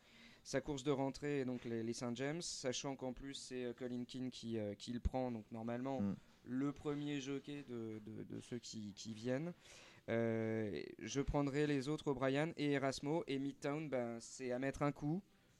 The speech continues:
Speaker 1: premier et, euh, peut-être à enlever dans un autre jeu parce que c'est
Speaker 2: Ça
Speaker 1: un
Speaker 2: peut être
Speaker 1: excès.
Speaker 2: premier ou dernier.
Speaker 1: Voilà, ça
Speaker 2: Je,
Speaker 1: peut
Speaker 2: je
Speaker 1: être
Speaker 2: te,
Speaker 1: premier ou nulle part.
Speaker 2: je te l'accorde. Maintenant, c'est un cheval, moi, qui m'a beaucoup plu lors de sa, de sa sortie, euh, de début, lorsqu'il avait gagné à Saint-Cloud, il avait laissé les autres à dix longueurs.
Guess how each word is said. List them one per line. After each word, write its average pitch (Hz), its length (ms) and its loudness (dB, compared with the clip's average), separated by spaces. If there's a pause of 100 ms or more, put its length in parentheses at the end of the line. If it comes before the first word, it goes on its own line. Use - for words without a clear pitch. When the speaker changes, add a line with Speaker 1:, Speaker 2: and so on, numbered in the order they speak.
(120)
Speaker 1:
premier 135 600 4
et, 123 340 2
euh, 113 160 -2
peut-être 127 480 -8
à 113 260 -2
enlever 123 320 -2
dans 131 200 -6
un 127 100 -4
autre 131 140 -4
jeu 147 200 -6
parce 123 160 -6
que 139 100 -6
c'est - 140 -8
Speaker 2:
Ça 107 100 8
Speaker 1:
un - 20 8
Speaker 2:
peut 120 120 10
être 113 80 12
Speaker 1:
excès. - 100 -2
Speaker 2:
premier 127 220 12
ou 131 100 12
dernier. 110 280 12
Speaker 1:
Voilà, 98 260 6
ça 117 140 0
Speaker 2:
Je, 101 60 6
Speaker 1:
peut - 40 8
Speaker 2:
je 131 60 10
Speaker 1:
être 139 80 4
Speaker 2:
te, - 80 8
Speaker 1:
premier 147 260 10
ou 143 60 8
nulle 131 160 6
part. 101 180 2 (200)
Speaker 2:
je - 80 -10
te - 80 6
l'accorde. 131 380 12
Maintenant, 120 240 8
c'est 120 120 4
un 110 60 6
cheval, 131 180 6
moi, 117 100 10
qui 113 120 4
m'a 104 80 10
beaucoup 127 280 8
plu 135 160 8
lors 117 140 12
de 104 100 8
sa, 104 300 10
de 101 100 6
sa 107 180 6
sortie, 113 460 6
euh, 101 300 12
de 104 120 8
début, 110 340 12
lorsqu'il 107 300 8
avait 98 140 8
gagné 104 220 12
à 101 60 10
Saint-Cloud, 117 400 6
il 104 80 12
avait 95 140 10
laissé 101 240 8
les 101 160 8
autres 107 180 8
à 95 60 6
dix 104 120 6
longueurs. 110 420 10